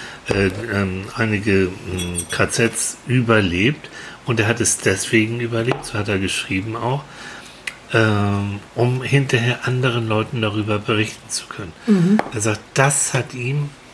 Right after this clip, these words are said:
Speaker 1: letztendlich, das war der Sinn seines Lebens, auch in dieser,
Speaker 2: Mhm.
Speaker 1: dieser schlimmen Situation, wo er eigentlich denkt, nein, im K Z gibt's keinen Sinn, außer den Sinn des Überlebens.
Speaker 2: Mhm.
Speaker 1: Aber er hat den Sinn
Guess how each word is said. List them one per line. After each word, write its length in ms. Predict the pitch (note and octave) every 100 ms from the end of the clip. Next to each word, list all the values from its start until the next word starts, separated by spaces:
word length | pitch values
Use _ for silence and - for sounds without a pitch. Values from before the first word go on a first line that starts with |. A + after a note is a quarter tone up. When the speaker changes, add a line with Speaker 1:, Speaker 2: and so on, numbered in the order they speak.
| - - - -
Speaker 1:
letztendlich, 600 | - - B2 C3 C3+ -
das 260 | A2+ -
war 100 | B2
der 140 | B2 A2
Sinn 300 | A#2 C#3+ C#3+
seines 340 | B2 A#2+ -
Lebens, 240 | C3+ C3 B2+
auch 120 | A2
in 120 | A2
dieser, 300 | A#2 G2+ -
Speaker 2:
Mhm. 140 | G#3+ A#3+ - - -
Speaker 1:
dieser 240 | A#2+ A2+
schlimmen 380 | - C3 C#3+ E3
Situation, 640 | C#3+ - C3+ B2+ - B2
wo 80 | A2
er 80 | A2+
eigentlich 200 | G#2 G#2
denkt, 220 | A#2+ G#2 - - - A#2
nein, 220 | A2+ B2+ A2 -
im 100 | A#2+
K 160 | - -
Z 240 | - G#2+
gibt's 280 | - - -
keinen 320 | - G#2+ F#2
Sinn, 180 | F#2 F2 F2 -
außer 240 | A2+ B2
den 220 | G2+ F#2+
Sinn 180 | G2 G#2
des 220 | G2 -
Überlebens. 640 | C#3+ F#2 F2 D#3 A#2+ G2+ - -
Speaker 2:
Mhm. 300 | F3 G3 G#3+ -
Speaker 1:
Aber 380 | A2 G#2+ G#2+ G#2 - -
er 120 | A2+
hat 160 | B2+ C3
den 200 | A#2+ G#2+
Sinn 360 | A#2+ D3 D#3